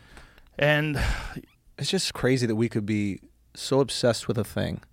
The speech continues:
Speaker 2: Like, do you ever, I don't know, maybe you move on beyond this shit, but, like, the, the collective wisdom towards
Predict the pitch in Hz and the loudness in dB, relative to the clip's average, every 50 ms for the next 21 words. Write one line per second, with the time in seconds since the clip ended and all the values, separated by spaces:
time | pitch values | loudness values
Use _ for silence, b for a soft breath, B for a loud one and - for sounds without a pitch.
0 | B B B B B B B B 135 139 135 104 135 170 196 226 233 208 214 190 | B B B B B B B B 4 4 4 4 4 6 6 6 6 6 6 4
1 | 165 139 - - B B B B B B B B B - - 113 104 87 82 73 | 4 0 -4 -10 B B B B B B B B B -2 -2 -2 -2 -2 -4 -6
2 | 101 113 117 113 107 110 110 107 104 104 101 98 107 104 107 104 104 110 107 107 | -4 -2 -2 0 0 0 0 -2 -2 -4 -4 -6 -8 -8 -8 -6 -6 -6 -6 -4
3 | 110 107 110 107 - - 107 104 - 120 113 113 110 107 - b b b b b | -4 -6 -6 -6 -6 -6 -8 -4 -2 0 0 0 0 -2 -6 b b b b b
4 | b b - 110 120 135 131 - - - - _ _ _ _ _ _ _ _ _ | b b -6 0 2 2 2 2 -2 -12 -20 _ _ _ _ _ _ _ _ _
5 | - - - 143 135 143 - - 147 143 160 165 - 165 131 120 135 139 131 123 | -20 -16 -4 0 0 0 2 2 4 4 4 4 2 0 2 4 4 4 4 2
6 | 127 123 110 - - - 123 117 113 113 110 107 110 - - | 0 -2 -2 -4 -2 0 2 2 2 2 0 -2 -4 -8 -12